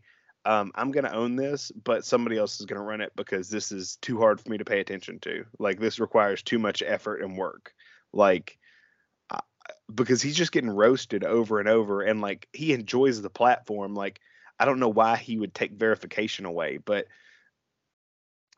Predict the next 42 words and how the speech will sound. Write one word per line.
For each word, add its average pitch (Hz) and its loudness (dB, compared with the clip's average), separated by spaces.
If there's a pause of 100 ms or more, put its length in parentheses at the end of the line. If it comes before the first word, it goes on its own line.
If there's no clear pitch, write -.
to 123 -6
me, 147 2
that 107 6
was 113 -2
one 113 2
of, 107 0
like, 101 -4 (680)
that 139 6
was 131 2
one 135 0
of 131 0
those 113 0
changes. 117 -2
It's 98 -14
like, 104 -10 (120)
why? 113 2 (720)
Like, 107 2 (220)
first 175 0
of - 0
all, 123 8
everybody, 123 6 (220)
like, 104 2
before 117 2
this 101 -2
wanted 113 2
a 90 -4
blue 104 -6
check, - -8 (800)
and 120 4
then 120 4
you're 117 6
like, 104 2
"Well, 120 4
I'm 117 0
gonna 107 0
monetize 104 0
it," - -6
and 110 -6
it's - -8
like, 98 -4 (880)
don't 127 -2
do 123 0